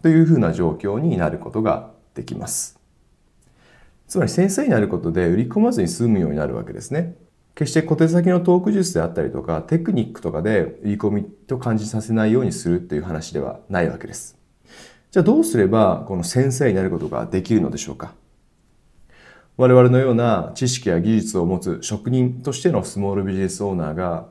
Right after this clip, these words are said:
売り込まずに済むようになるためにはどうすればいいのでしょうか？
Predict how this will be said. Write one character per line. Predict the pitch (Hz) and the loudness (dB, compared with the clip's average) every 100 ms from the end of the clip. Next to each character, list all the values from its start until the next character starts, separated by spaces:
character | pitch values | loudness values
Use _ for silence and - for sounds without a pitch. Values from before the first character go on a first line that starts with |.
| - - - _ | -20 -20 -20 _
売 | 135 | 0
り | 165 | 2
込 | 196 | 4
ま | 202 | 2
ず | 123 | 2
に | 92 | 0
済 | - 120 | 0 2
む | 110 | 2
よ | 95 | 2
う | 87 | 0
に | |
な | 92 | -2
る | 87 | -2
た | 82 | -4
め | 73 | -4
に | 82 | -4
は | 110 110 85 | -2 -4 0
ど | 175 | 0
う | 170 | 0
す | 90 | -2
れ | 65 | -4
ば | 69 | -4
い | |
い | |
の | 67 | -6
で | 69 | -10
し | - | -12
ょ | |
う | |
か？ | - | -16